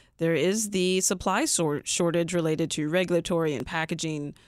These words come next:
constraints, uh, throughout the supply chain. But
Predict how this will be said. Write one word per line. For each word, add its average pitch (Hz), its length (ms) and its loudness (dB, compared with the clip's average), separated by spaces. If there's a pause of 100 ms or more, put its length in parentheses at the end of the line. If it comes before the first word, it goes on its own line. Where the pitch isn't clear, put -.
(140)
constraints, 151 760 -4
uh, 135 300 -8
throughout 160 300 0
the 196 80 0
supply 127 400 -4
chain. 123 400 -8 (500)
But 202 460 2